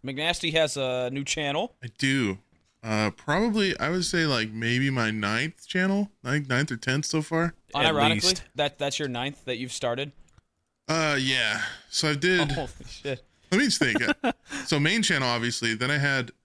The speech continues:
Speaker 2: uh, More McNasty, which eventually turned to More McNasty Archive, which is still archive. Then I had McNasty Live.
Speaker 3: Yeah, see, the thing is, is that the lore is, no one cares.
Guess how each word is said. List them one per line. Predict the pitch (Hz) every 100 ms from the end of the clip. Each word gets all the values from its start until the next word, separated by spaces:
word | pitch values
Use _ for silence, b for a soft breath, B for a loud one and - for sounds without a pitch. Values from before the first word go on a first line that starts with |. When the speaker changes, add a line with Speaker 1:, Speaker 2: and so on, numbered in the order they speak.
| _ _ _ _ 113
Speaker 2:
uh, | 104 101
More | 135 160
McNasty, | 131 113 113 - 120
which | 110
eventually | 127 123 123
turned | 123
to | 117
More | 113 113 - 120 _ 120
McNasty | 120 120 - 98
Archive, | 110 - 85 95
which | -
is | -
still | 101
archive. | 95 101 95 101 - _ _ _ _ -
Then | 131
I | 180
had | 175 151
McNasty | 127 131 127 135 107
Live. | 110 117 95 107 - _ _ -
Speaker 3:
Yeah, | 135 131 120 113
see, | - 160 156
the | 131
thing | 156 156
is, | 151 151
is | 131 113
that | 117 104 - _ -
the | 101 107 110
lore | 113 123 135 147 143
is, | 110 92 90 98
no | 117 113
one | 98
cares. | - 85 76 -